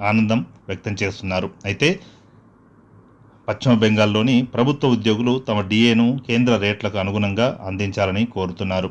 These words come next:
ఈ విషయంపై ఇప్పటికే కోర్టులో కేసు నడుస్తుంది. ప్రస్తుతం వారు ఆరవ జీతం కమిషన్ కింద పద్నాలుగు శాతం డీఏని పొందుతున్నారు. ఈ విషయం సుప్రీంకోర్టులో పెండింగ్లో ఉంది. కేంద్ర ప్రభుత్వం ఈ నెలలోనే తమ ఉద్యోగులకు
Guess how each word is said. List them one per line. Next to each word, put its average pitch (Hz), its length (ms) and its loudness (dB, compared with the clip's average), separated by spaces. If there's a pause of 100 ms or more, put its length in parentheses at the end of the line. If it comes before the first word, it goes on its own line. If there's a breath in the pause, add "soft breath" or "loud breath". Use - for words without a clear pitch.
(160)
ఈ 104 60 -4
విషయంపై 110 600 -2 (440 loud breath)
ఇప్పటికే 131 480 0
కోర్టులో 123 600 -2 (120)
కేసు 117 260 -2
నడుస్తుంది. 95 560 -4 (480)
ప్రస్తుతం 135 420 0
వారు 135 400 2
ఆరవ 107 340 4
జీతం 101 400 -8 (160)
కమిషన్ 101 360 -6
కింద 101 200 -4 (540 loud breath)
పద్నాలుగు 139 340 4
శాతం 120 320 0
డీఏని 104 380 0
పొందుతున్నారు. 98 680 -4 (160)
ఈ 104 80 -4
విషయం 110 460 -4
సుప్రీంకోర్టులో 107 680 -4
పెండింగ్లో 98 560 -4
ఉంది. 92 280 -6 (520 loud breath)
కేంద్ర 151 200 4
ప్రభుత్వం 131 560 0
ఈ 110 100 2
నెలలోనే 110 520 2 (120)
తమ 104 120 -2
ఉద్యోగులకు 98 680 -4